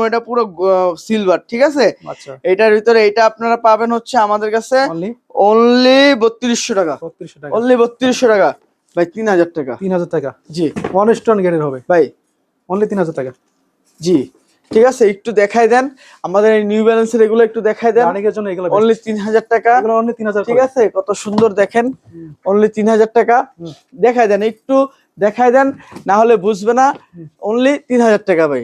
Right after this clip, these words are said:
Speaker 1: ঠিক আছে?
Speaker 2: আচ্ছা।
Speaker 1: এটা নিউ ব্যালেন্সের গুলো আটত্রিশশো টাকা করে।
Speaker 2: হুম।
Speaker 1: নিউ ব্যালেন্সের গুলো আটত্রিশশো টাকা করে। চার হাজার দুইশো, আটত্রিশশো। ঠিক আছে ভাই, দেখেন।
Speaker 2: হাই নেক গুলো কত করে দিচ্ছেন?
Speaker 1: হাই নেক গুলো মাত্র দুই হাজার টাকা।
Speaker 2: Only দুই হাজার
Speaker 1: Only
Speaker 2: করে?
Speaker 1: দুই হাজার টাকা।
Speaker 2: এত কমে পেয়ে যাচ্ছে
Speaker 1: জি,
Speaker 2: এগুলো?
Speaker 1: only দুই হাজার টাকা ভাই।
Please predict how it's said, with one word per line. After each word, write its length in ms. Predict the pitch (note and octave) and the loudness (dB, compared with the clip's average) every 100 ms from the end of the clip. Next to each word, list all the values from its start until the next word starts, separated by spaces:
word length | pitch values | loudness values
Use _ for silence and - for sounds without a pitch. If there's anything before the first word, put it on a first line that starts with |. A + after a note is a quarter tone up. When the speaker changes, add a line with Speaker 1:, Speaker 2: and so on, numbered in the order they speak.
| - | -6
Speaker 1:
ঠিক 120 | A#3 B3+ | -2 0
আছে? 60 | |
Speaker 2:
আচ্ছা। 140 | C#4 A#3+ | 2 2
Speaker 1:
এটা 240 | G#3+ C4 C4+ G#3 | 4 4 2 0
নিউ 200 | A3 A#3+ | 0 2
ব্যালেন্সের 320 | B3+ C4 C4+ | 0 0 -2
গুলো 120 | C4+ | 0
আটত্রিশশো 480 | B3 B3 C4+ C4 C4+ | 0 -2 -8 -6 -2
টাকা 180 | A#3+ A3 | 0 2
করে। 180 | G#3+ C#4 | 2 0
Speaker 2:
হুম। 520 | F4 _ _ _ D#3+ | -2 _ _ _ -8
Speaker 1:
নিউ 120 | F#3 A3 | 0 2
ব্যালেন্সের 320 | A#3+ A#3+ B3+ | 2 0 0
গুলো 100 | B3+ | 2
আটত্রিশশো 440 | A#3+ - B3+ B3 B3+ | 0 -2 -10 -6 0
টাকা 200 | B3+ A#3+ | 0 2
করে। 240 | A#3 C4+ E4 - D#3 _ _ | 2 2 0 -4 -20 _ _
চার 160 | G#3+ G#3+ | 0 2
হাজার 260 | A#3 B3 A#3+ | 2 2 0
দুইশো, 440 | F#3+ A#3 A#3 C#4 D4 D#4 - _ _ - | -2 -4 -2 2 2 0 -6 _ _ -4
আটত্রিশশো। 840 | F3 G#3 _ B3+ B3+ B3+ - D4 D4 D#4+ D#4 - _ | -2 -2 _ -6 -4 -4 -4 2 2 2 -2 -18 _
ঠিক 120 | A#3 C4+ | -6 -4
আছে 180 | C#4+ C4+ | -2 -2
ভাই, 140 | A3+ | -2
দেখেন। 320 | F#3+ F#3+ D3+ - _ - | -4 -6 -12 -20 _ -8
Speaker 2:
হাই 100 | F#3+ | -4
নেক 120 | A3+ A3 | -2 -2
গুলো 100 | A#3+ | -2
কত 120 | A3 A3 | -2 -2
করে 100 | G3 | -2
দিচ্ছেন? 200 | F#3+ B3+ C#4 | 0 -2 0
Speaker 1:
হাই 120 | F#3+ A#3 | 2 2
নেক 140 | B3 G#3+ | 2 2
গুলো 100 | C4 | 2
মাত্র 220 | B3 A#3+ A#3 | 0 -2 -2
দুই 140 | G#3 | 0
হাজার 180 | G#3+ F#3+ E3+ | 2 0 -4
টাকা। 160 | C3+ A#2 G#3 | -8 -4 -2
Speaker 2:
Only 180 | D4+ A3+ | -2 -2
দুই 100 | A#3 | 0
হাজার 160 | B3+ C#4+ | 0 2
Speaker 1:
Only 120 | C#4 | 2
Speaker 2:
করে? 160 | C4+ A3 | 2 2
Speaker 1:
দুই 80 | A3 | 2
হাজার 160 | G3+ F3+ | 0 -2
টাকা। 160 | D3+ B2+ A3+ | -6 -4 -4
Speaker 2:
এত 100 | A3+ | -2
কমে 260 | B3+ C4+ A#3+ | 0 0 0
পেয়ে 140 | A3 G#3+ | -2 -2
যাচ্ছে 180 | G#3 | -2
Speaker 1:
জি, 60 | F3+ | -4
Speaker 2:
এগুলো? 140 | D3 A#3+ | -2 0
Speaker 1:
only 220 | C#4+ D4 B3 | 2 2 2
দুই 80 | A#3 | 2
হাজার 160 | G#3 G3+ | 2 2
টাকা 180 | F3 D#3+ | 0 0
ভাই। 120 | C3+ | -4